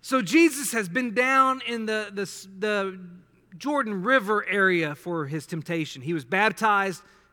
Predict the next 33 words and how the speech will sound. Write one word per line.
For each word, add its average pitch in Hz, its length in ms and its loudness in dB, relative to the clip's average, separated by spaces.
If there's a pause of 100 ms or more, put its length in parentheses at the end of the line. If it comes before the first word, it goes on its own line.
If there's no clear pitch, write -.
(480)
and 170 140 -2
then 165 140 2
went 170 160 -2
into 156 180 -6
his 143 140 -6
temptation, 135 460 -10 (380)
down 254 220 8
there 262 120 6
in 240 60 4
the 226 80 6
wilderness 208 680 4
of 156 160 -14
Judea. 156 440 -4 (960)
But 262 140 12
he 254 60 6
made 294 160 6
his 254 140 -2
way 269 140 6
back 240 280 4
to 208 100 -6
Galilee, 185 500 8
which 208 180 0
is 170 120 -8
where 190 160 2
Nazareth 185 680 -2
is 170 160 -8
situated, 127 600 -10 (1600)
and 202 120 0
his 190 160 0
reputation 208 720 -2
is 190 120 -10
preceding 151 600 -8
him. 107 200 -20